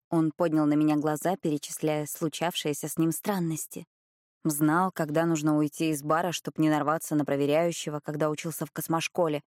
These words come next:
И тогда, когда мы случайно наткнулись на инсектицидов, я чувствовал, что не стоит садиться на эту подозрительную планету.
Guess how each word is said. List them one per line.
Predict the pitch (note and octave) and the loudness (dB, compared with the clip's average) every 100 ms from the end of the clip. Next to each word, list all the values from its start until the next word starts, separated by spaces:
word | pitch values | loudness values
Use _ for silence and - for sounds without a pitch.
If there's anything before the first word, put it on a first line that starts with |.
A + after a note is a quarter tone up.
| _ _ _ | _ _ _
И | - | -8
тогда, | - D#3+ E3 G3+ | -2 0 0 0
когда | - D#3 C#3+ | 0 0 2
мы | D3 | 0
случайно | D#3 - F#3+ E3+ | -2 0 0 2
наткнулись | D3 D3+ - F3+ D#3+ D3+ | 2 0 0 0 0 0
на | D#3 D3+ | 2 2
инсектицидов, | D#3 - - D3+ - A#3 A#3+ E3 - - - - _ - | 2 -2 -6 -6 -2 0 2 2 -2 -20 -20 -20 _ -6
я | D3+ C#3 - | -2 -2 -4
чувствовал, | - B3+ A3+ - D3+ C#3 | -2 -2 -2 -2 0 0
что | C#3 - D3 | -4 -2 2
не | D3 | 2
стоит | D3+ - A#3+ F3+ | 0 0 2 2
садиться | - D#3 G3+ - | 0 0 0 0
на | D#3+ D#3+ | 2 2
эту | E3+ | -2
подозрительную | - E3+ E3 E3 G3+ F#3 F#3+ F#3 | -4 0 0 2 -2 0 0 0
планету. | G3 G3 G#3+ A3 - C#3+ | 0 0 2 0 -2 -8